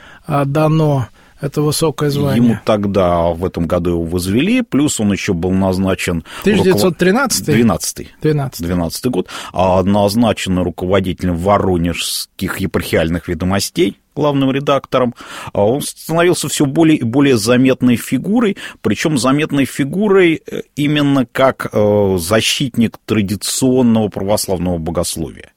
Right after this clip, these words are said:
Speaker 2: Да, а, его учителя всегда говорили, что он не хватает звезд с неба, зато очень упорен. Вроде бы диссер-, кандидатская диссертация, а, кандидата богословия была на тему учения о смирении,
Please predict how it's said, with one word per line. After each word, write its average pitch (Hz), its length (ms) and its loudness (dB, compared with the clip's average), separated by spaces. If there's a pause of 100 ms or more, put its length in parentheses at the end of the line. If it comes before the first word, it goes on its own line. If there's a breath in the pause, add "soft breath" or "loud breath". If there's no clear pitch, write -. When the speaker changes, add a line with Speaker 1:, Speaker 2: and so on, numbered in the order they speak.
(440 loud breath)
Speaker 2:
Да, 151 540 2
а, 104 260 4
его 117 460 0
учителя 160 440 -2
всегда 131 340 -2
говорили, 131 560 2
что - 300 -4
он 110 320 2
не 110 80 2
хватает 127 720 2
звезд 101 380 -2
с - 100 -8
неба, 76 380 -2 (240 loud breath)
зато - 340 -2
очень 131 400 -4
упорен. 82 560 -6 (240 loud breath)
Вроде 143 220 2
бы 147 180 2
диссер-, 143 320 -4 (460)
кандидатская 127 840 2
диссертация, 104 1000 -2 (960 loud breath)
а, 78 640 0 (460)
кандидата 104 420 0
богословия 98 640 2
была 110 300 2
на 113 160 4
тему 113 420 0
учения 127 420 2
о - 20 -4
смирении, 143 680 2